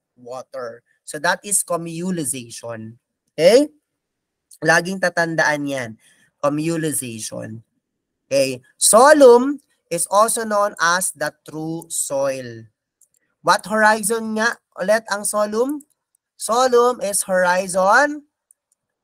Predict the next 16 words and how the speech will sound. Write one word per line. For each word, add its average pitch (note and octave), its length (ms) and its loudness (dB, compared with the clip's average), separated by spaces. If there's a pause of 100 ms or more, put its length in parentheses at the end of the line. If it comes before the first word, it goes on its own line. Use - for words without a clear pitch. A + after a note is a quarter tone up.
(520)
A F3 800 -4 (720)
and E3+ 560 -2 (400)
B. C#3 560 -10 (320)
Okay? F#3 480 -4 (400)
Solum A#3+ 720 2 (240)
is E3+ 320 -2 (160)
horizon F3 1040 -2 (320)
A D#3 400 -8
and B2+ 400 -12
B F3 240 -6
and C3+ 240 -6
is D#3 80 -8
also A3 560 0 (240)
considered F3 480 -2
as G3+ 400 4 (320)
true D#3 480 -8